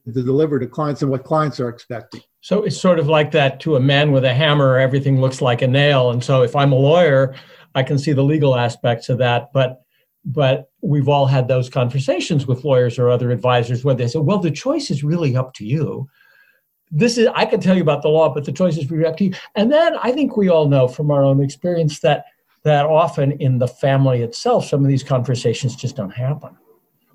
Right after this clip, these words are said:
Speaker 2: Or, or they happen in some contexts, but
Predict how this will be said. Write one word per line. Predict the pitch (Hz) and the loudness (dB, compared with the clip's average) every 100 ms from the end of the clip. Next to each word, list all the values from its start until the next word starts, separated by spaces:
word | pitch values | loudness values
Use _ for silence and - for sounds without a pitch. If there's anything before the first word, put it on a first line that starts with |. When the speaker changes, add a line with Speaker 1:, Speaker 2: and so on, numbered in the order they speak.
| _ 160 - | _ -14 -2
Speaker 2:
Or, | 139 131 _ _ | 0 0 _ _
or | 160 147 | 2 2
they | 131 139 135 | 4 2 2
happen | 151 156 156 135 127 _ _ _ _ _ _ _ _ _ - | 0 -2 0 0 0 _ _ _ _ _ _ _ _ _ -2
in | 131 | -2
some | 120 196 233 | 0 2 2
contexts, | 226 151 131 143 120 - - | 2 0 2 2 0 -4 -4
but | 139 | -4